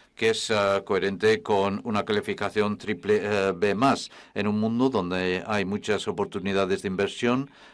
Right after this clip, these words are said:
intentamos, eh, mantener una, una calificación sólida mientras, eh, aprovechamos, eh, la oportunidad de aumentar la inversión.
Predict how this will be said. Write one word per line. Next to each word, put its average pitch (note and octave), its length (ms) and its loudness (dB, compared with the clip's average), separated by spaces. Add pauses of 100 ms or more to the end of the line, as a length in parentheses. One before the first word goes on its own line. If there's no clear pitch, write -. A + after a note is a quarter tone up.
intentamos, G#2 800 -2
eh, G#2+ 260 0
mantener G2 800 -2
una, G2 800 -2 (580)
una A2+ 240 2
calificación G#2+ 680 0
sólida A#2 580 0
mientras, G2 640 -4
eh, A2 40 -2
aprovechamos, G2 1000 -2
eh, G#2 60 -2
la F#2 260 0
oportunidad F#2+ 600 -2
de G2 80 2
aumentar G2 560 0
la G2 100 0
inversión. G2+ 600 0